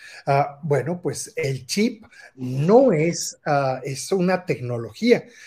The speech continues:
es una tecnología específica y es una tecnología propietaria. Cada vez que un banco le pone un chip a una tarjeta, tiene que pagar un fee a Euromoney, Mastercard y Visa,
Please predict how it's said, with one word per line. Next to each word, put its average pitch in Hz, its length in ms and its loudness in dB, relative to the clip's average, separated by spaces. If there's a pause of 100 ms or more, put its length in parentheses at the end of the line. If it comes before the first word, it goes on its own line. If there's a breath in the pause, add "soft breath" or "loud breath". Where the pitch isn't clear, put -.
(140 loud breath)
es 139 260 -6
una 208 280 -2
tecnología 135 800 0
específica 208 840 -4
y 131 160 -4
es 180 160 -2
una 226 260 0
tecnología 156 800 -2 (100)
propietaria. 170 840 0 (360 loud breath)
Cada 220 280 2
vez 208 240 0
que 214 140 -2
un 196 220 0
banco 190 440 -4
le 123 140 -8
pone 226 300 2
un 165 200 -2
chip - 400 -4
a 135 100 -4
una 208 280 -2
tarjeta, 175 600 -6 (320 loud breath)
tiene 233 440 -2
que 196 140 0
pagar 190 640 0
un 170 240 2
fee 165 400 -6 (260 loud breath)
a 165 160 0
Euromoney, 185 880 2
Mastercard 170 1120 -2
y 123 180 -10
Visa, 214 460 -4